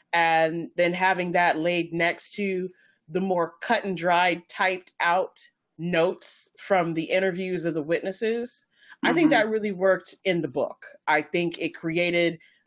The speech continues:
Speaker 1: a different sense of pace, and it gives you, it kinda gives you that feel of how Stephen King puts the, the, the barriers around what's gonna be the foundation of this little town he's building.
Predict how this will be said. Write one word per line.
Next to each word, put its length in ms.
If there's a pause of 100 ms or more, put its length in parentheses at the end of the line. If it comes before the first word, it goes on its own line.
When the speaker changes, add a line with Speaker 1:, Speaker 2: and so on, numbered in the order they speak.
(220)
Speaker 1:
a 60
different 400
sense 340
of 180
pace, 540 (440)
and 160
it 140
gives 240
you, 340 (140)
it 140
kinda 240
gives 220
you 100
that 280
feel 360
of 160
how 280
Stephen 480
King 540 (160)
puts 300
the, 200 (260)
the, 360 (400)
the 120
barriers 680
around 380
what's 180
gonna 180
be 120
the 80
foundation 560
of 80
this 160
little 120
town 420
he's 200
building. 360